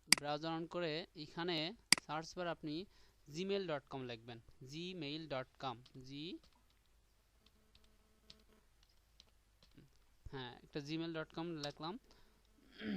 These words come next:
তো দেখেন আমাদের মাঝে একটা ইন্টারফেস হাজির হবে। তো এটা আমার অবশ্য খোলা আছে, এই জন্য আমাকে ডাইরেক্টলি নিয়ে চলে যাচ্ছে। তো যাই হোক, আমি, উম, এখান থেকে এটা লগ আউট করে দিব।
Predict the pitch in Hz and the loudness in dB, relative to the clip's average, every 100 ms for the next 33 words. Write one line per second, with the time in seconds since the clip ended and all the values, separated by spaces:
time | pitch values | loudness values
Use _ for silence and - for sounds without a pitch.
0 | 156 120 - - - - - - - - | 0 -2 -14 -20 -20 -20 -20 -20 -20 -20
1 | - - 143 156 185 151 170 - - - | -20 -8 -2 0 2 2 -2 -10 -20 -20
2 | - 143 151 160 165 165 165 156 160 156 | -10 -4 -2 -2 -2 -4 -4 -4 -4 -4
3 | 160 147 135 131 127 131 143 135 131 - | -6 -4 -6 -6 -8 -10 -8 -8 -10 -12
4 | - - - - - 143 180 175 175 175 | -20 -20 -20 -20 -12 -8 -4 0 0 0
5 | 170 165 185 - - 160 175 165 147 151 | -2 -4 -8 -8 -2 0 0 -2 -4 -2
6 | 156 156 151 147 139 143 143 156 147 160 | -2 -2 -4 -2 0 0 -2 -2 2 2
7 | 170 190 160 139 - 151 - - - - | 2 0 0 -2 -4 -6 -8 -20 -20 -10
8 | 151 165 180 170 165 185 156 180 - - | -2 2 2 2 2 4 2 2 -4 -20
9 | - - 147 143 139 139 143 175 175 180 | -18 -6 -2 0 2 0 0 -2 -2 -2
10 | 170 143 147 139 131 - - - - - | -2 -4 -4 -4 -4 -6 -12 -20 6 6
11 | 143 151 165 175 - 135 123 120 113 | 8 4 4 4 0 -8 -6 -8 -8